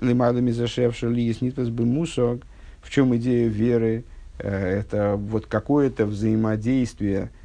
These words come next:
э, с, там, с, с информацией, там, не знаю, с, с идеей какой-то, даже в бытовом плане, э, с тем, что выше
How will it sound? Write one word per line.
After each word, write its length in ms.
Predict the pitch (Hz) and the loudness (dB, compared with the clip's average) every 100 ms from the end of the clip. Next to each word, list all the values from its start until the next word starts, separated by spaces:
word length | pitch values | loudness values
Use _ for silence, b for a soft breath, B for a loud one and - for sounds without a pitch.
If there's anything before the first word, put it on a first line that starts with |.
| b - | b -12
э, 640 | - 98 92 92 101 101 101 | -6 -2 -2 0 -2 -2 -6
с, 600 | - - - - - - - | -10 -16 -16 -16 -14 -14 -12
там, 160 | - 98 | -8 -8
с, 100 | - | -6
с 260 | 82 - - | -8 -8 -8
информацией, 600 | - 82 90 127 131 110 | -6 -6 -4 -4 -6 -8
там, 140 | - | -8
не 80 | 90 | -8
знаю, 220 | - - | -8 -10
с, 160 | - - | -12 -12
с 220 | - - | -12 -10
идеей 360 | 87 117 151 | -4 -2 -2
какой-то, 520 | 139 110 110 101 98 87 - | -4 -4 -4 -4 -4 -10 -12
даже 280 | - 175 165 | -10 -6 -6
в 40 | |
бытовом 320 | 156 190 196 | -6 -6 -6
плане, 320 | 139 113 101 113 b b b b | -2 -2 -2 -6 b b b b
э, 600 | - 107 104 104 98 98 - - - - - | -8 -2 0 2 2 2 -2 -12 -20 -20 -16
с 140 | - | -16
тем, 340 | - 151 190 170 | 0 2 4 2
что 460 | - - 156 135 - | -2 2 2 2 -2
выше 640 | 117 117 127 - 170 214 | 0 2 2 2 -2 -2